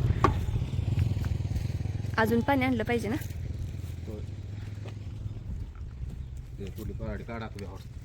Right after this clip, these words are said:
Speaker 1: का?
Speaker 2: ताप काढली का?
Speaker 1: हा, हा. म्हणजे टाप होती म्हणून ताट असा उभा राहिला होता काय?
Speaker 2: होय. तुम्ही आता मान बघ.
Speaker 1: हम्म. तापाचा वास घ्यायला लागलाय. आवरा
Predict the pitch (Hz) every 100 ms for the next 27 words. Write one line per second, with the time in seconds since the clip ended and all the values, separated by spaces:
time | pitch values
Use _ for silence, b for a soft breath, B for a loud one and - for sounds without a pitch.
0 | - - - 269 302 - - - - -
1 | - - - - 311 - 120 - - -
2 | - - 240 220 226 208 - - - -
3 | - - - - - - - - - 240
4 | 262 262 269 320 320 311 320 302 277 277
5 | 262 247 240 254 254 208 202 262 294 -
6 | - - - - - - - 127 - 110
7 | 120 127 - - - - - - 233 233
8 | 220 233 - B B B B - - -
9 | 233 226 226 240 247 226 233 - 226 202
10 | 208 202 196 - - 233 220